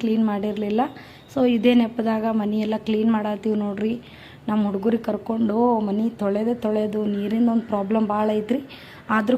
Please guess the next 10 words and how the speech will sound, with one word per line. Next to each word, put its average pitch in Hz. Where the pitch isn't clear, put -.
ಕ್ಲೀನ್ 233
ಮಾಡೀವಿ 208
ನೋಡ್ರಿ 208
ಹೆಂಗಾರೆ. 202
ಅಮಾಸಿ 262
ಹುಣ್ಣಿಮೆ 262
ಅಂತ 254
ಮಾಡಿರ್ತೀವಿ 233
ಇದ್ರ -
ಸಲುವಾಗಿ, -